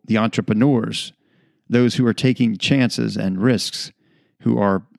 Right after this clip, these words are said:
in many cases putting it all on the line to provide jobs for the bulk of the American people. They are the ones who deserve the credit, not the president, not any member of Congress or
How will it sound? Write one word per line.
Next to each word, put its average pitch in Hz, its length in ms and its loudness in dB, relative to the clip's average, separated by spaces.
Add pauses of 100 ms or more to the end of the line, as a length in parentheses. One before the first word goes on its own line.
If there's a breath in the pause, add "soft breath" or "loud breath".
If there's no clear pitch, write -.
(140)
in 101 320 0
many 120 260 2
cases 110 440 -2
putting 113 380 0
it 113 120 -2
all 120 280 2
on 107 140 0
the 98 80 0
line 98 540 0 (420 soft breath)
to - 160 -2
provide 104 600 0 (160)
jobs 98 560 0 (520)
for 110 160 0
the 98 100 0
bulk 107 480 -2
of 107 240 2
the 98 120 2
American 98 400 -2
people. - 420 -2 (220)
They 131 640 0 (220)
are 110 160 2
the 101 100 0
ones 92 460 -2 (100)
who 120 100 0
deserve 90 640 0 (240)
the 101 140 -4
credit, 110 440 -2 (120)
not 156 320 -2 (340)
the 135 100 0
president, 120 560 2 (160)
not 110 380 -2 (180)
any 123 340 2
member 107 420 0
of 107 180 0
Congress 98 520 0
or 95 300 -2